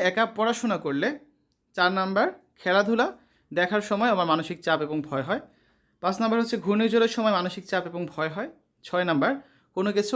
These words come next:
কাটার সময়, সেটা ফল, ফল কাটা হতে পারে, সবজি কাটা হতে পারে। তারপর সাত নম্বর হচ্ছে কি, পরীক্ষার হলে লেখার সময় মানসিক চাপ এবং ভয় হয়। আর আট নম্বর হচ্ছে দৌড়ানোর সময়। এ পর্যায়ে দেখবো আমরা যে যখন মানসিক চাপ এবং ভয় হয় তখন আমি কি করি। এক নম্বর, তখন আমি শান্ত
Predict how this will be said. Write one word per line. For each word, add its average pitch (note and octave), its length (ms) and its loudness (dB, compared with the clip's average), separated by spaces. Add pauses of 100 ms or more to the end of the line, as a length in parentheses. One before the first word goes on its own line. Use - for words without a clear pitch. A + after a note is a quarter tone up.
(160)
কাটার F#3+ 380 0
সময়, A#2 220 -6 (100)
সেটা F#3 240 -6
ফল, F3 140 2 (260)
ফল F3 220 0
কাটা E3+ 200 -4
হতে D#3+ 180 -4
পারে, D#3 180 0
সবজি D#3+ 300 -4
কাটা D3 200 0
হতে D3 200 -6
পারে। C#3+ 160 -4 (800)
তারপর D#3 200 -6
সাত G3 140 2
নম্বর A3 200 2
হচ্ছে G#3+ 220 -2
কি, D#3 60 -4 (100)
পরীক্ষার G#3 360 0
হলে G3+ 220 2
লেখার F3 300 0
সময় F#3+ 220 -2
মানসিক D#3 300 -2
চাপ D3 200 -2
এবং F3+ 100 -8 (100)
ভয় B2+ 200 -6
হয়। - 140 -16 (480)
আর C#3 80 -2
আট C#3+ 100 0
নম্বর F#3 260 0
হচ্ছে G3 160 -6 (100)
দৌড়ানোর C#3+ 380 2
সময়। A2 220 -14 (720)
এ F#3+ 120 -2
পর্যায়ে A#3 300 6
দেখবো A#3+ 240 2
আমরা A#3+ 160 4 (120)
যে G#3 100 0 (420)
যখন F#3+ 180 -2 (100)
মানসিক G3 280 -4
চাপ G#3 220 2
এবং G#3+ 100 -2 (120)
ভয় F#3+ 180 2
হয় D#3+ 180 2
তখন E3+ 220 -4
আমি E3+ 100 -6
কি F3+ 120 -10
করি। - 220 -10 (420)
এক D#3 140 -6
নম্বর, F3 300 0
তখন F3 180 -6
আমি F3 180 0 (440)
শান্ত E3 240 0